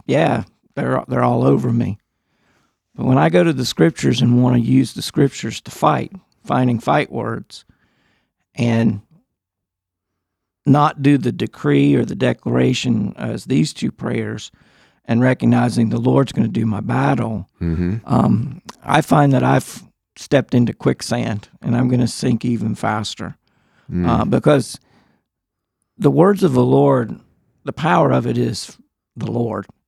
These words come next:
Speaker 2: Mm.
Speaker 1: not the power of Steve. Uh, and
Speaker 2: Yep.
Speaker 1: so the enemy a lot of times will go, "Jesus, I know. The Lord, I know. But who are you?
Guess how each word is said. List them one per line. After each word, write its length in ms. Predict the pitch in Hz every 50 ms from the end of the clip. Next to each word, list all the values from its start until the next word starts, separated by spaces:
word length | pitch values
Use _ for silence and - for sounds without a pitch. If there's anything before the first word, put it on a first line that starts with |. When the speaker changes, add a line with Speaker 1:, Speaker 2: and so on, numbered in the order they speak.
| _ _
Speaker 2:
Mm. 320 | - 101 101 95 87 78 - _ _ _ -
Speaker 1:
not 200 | 131 131 147 -
the 60 | 143
power 320 | - 139 135 127 123 117 113
of 80 | 110 -
Steve. 560 | - - - 127 107 98 - - - - _ _ _ _ _ _ _ _ _ -
Uh, 400 | - 120 123 120 113 113 - - -
and 180 | - 123 123 -
Speaker 2:
Yep. 80 | -
Speaker 1:
so 320 | - 160 151 143 135 131 131
the 140 | 131 120 107
enemy 480 | 156 180 220 190 151 131 127 117 110 127 - - _ _ _ _ _ _ _ _ _ _ _ _ _
a 20 | -
lot 180 | 131 165 208
of 40 | 180
times 240 | - 160 135 127 120
will 60 | 123
go, 200 | 120 123 120 117 - - _ _ _ - - _ _ _ _ -
"Jesus, 460 | 92 117 143 190 226 196 185 - - 143
I 100 | 131 123
know. 460 | 127 131 143 160 165 139 120 92 - _ _ _ _ _ _
The 80 | - 117
Lord, 320 | 131 139 170 208 185 151
I 100 | 135 123
know. 480 | 127 131 139 156 156 143 120 104 101 107 - _ _ _ _ _ _
But 120 | - 123
who 200 | 123 147 175 202 190
are 80 | 160
you? 460 | 143 143 160 185 185 127 - - -